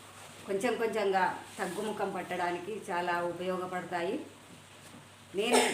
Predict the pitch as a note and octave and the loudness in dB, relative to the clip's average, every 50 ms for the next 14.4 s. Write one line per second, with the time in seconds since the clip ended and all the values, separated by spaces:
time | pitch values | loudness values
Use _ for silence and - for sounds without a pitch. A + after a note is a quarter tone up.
0 | - - - - G3 G3 G3 - G3+ G3 G#3 G#3+ A3 A#3 A#3 G#3+ - - - - | -2 -6 -6 -2 -2 -2 0 0 0 2 2 2 2 2 2 2 0 -2 -8 -14
1 | - - - - - F3 E3+ F#3 G3+ A3+ A3+ A3+ A3 G#3+ - - - - - - | -16 -16 -14 -12 -12 -8 0 2 4 6 8 8 8 8 4 0 -2 -8 -14 -16
2 | - - - - - F3+ F#3+ F#3 F#3 G3 F#3+ G3 F#3+ F#3 F3+ F#3+ G3+ G3+ G3 F#3+ | -16 -16 -16 -14 -6 -4 -4 -2 -2 -2 -2 0 0 2 4 4 4 6 6 4
3 | F#3+ F#3+ - D#3+ D#3 E3 F#3+ G3+ G#3+ G#3 G3 G3+ G#3+ G#3 G3+ G#3+ A3 G#3+ G3+ - | 4 4 0 -4 -2 2 2 4 4 2 0 0 0 0 0 0 -2 -2 -2 0
4 | G3+ F3+ F3+ F#3 F#3 F3+ F3 E3+ E3+ - - - - - E3+ F#3 G3 G#3+ G#3 G3+ | 2 2 2 2 2 2 0 -2 -4 -6 -12 -16 -14 -6 0 0 2 4 4 2
5 | G3 G3+ F#3+ F#3+ F#3+ F#3+ F#3+ F#3+ F#3 F3+ F3 F3 E3 - - - - - - - | 2 0 0 0 0 -2 0 -2 -2 0 0 -2 -2 -4 -8 -14 -18 -20 -20 -20
6 | - - - - - - - - - - - G3 G3 G3+ G3 B3+ A#3+ C4 A3+ F#3+ | -20 -20 -20 -20 -20 -20 -20 -20 -20 -4 0 2 2 2 2 0 0 2 2 2
7 | F#3 F#3 - F3+ - - - - - - - - - - - - - - - - | 2 2 0 -4 -4 -6 -8 -14 -18 -20 -20 -20 -20 -20 -20 -20 -20 -20 -8 -2
8 | F#3+ F#3+ G3 A3 - A3 G#3 G#3 G#3 G#3 G3+ G3 F#3+ F#3 - - - G3 F#3 F#3 | 0 2 4 4 6 6 4 4 4 4 4 4 4 2 0 -2 -4 0 2 2
9 | F3+ F3 F#3 A3+ D#4 G4 - - - - - - F#3 G3 A3 A3+ B3 A3 G#3 G3 | 2 2 2 0 0 -2 -4 -8 -14 -18 -10 -6 -4 -4 -2 0 0 -2 0 0
10 | G3 F#3 G3 G3 F#3+ - - - - - - - - - - F#3 F3+ F#3 F#3 G3+ | 0 0 0 -2 -4 -8 -14 -18 -20 -20 -20 -20 -20 -16 -12 -6 -2 2 2 4
11 | G#3+ A3+ A#3 A3+ A#3 - A3 G#3+ G3+ G3 F#3+ F#3+ F#3+ F#3 F#3 F#3+ F#3+ F#3 F#3 F#3 | 4 4 0 0 0 0 0 2 2 2 2 2 -2 -2 0 0 0 0 0 -2
12 | G3+ G3 - F#3+ E3 D#3+ G3+ G3+ G#3 G3+ G3+ G3+ - G3 F#3 F3+ F3+ E3+ E3+ F3 | -4 -4 -4 -6 -2 -2 0 2 2 0 0 -2 -2 0 0 0 0 0 -2 -2
13 | E3+ D#3+ F3 F3+ F3 - - - F#3 F3+ F#3 G3+ G#3+ G#3 G#3+ G3+ F#3+ F#3+ F3+ F3+ | -2 -2 -2 -2 -4 -6 -6 -6 -2 2 2 2 4 2 0 0 0 2 2 2
14 | F3 E3+ D#3+ - F3 E3+ E3+ | 2 0 -2 -2 -2 -4 -4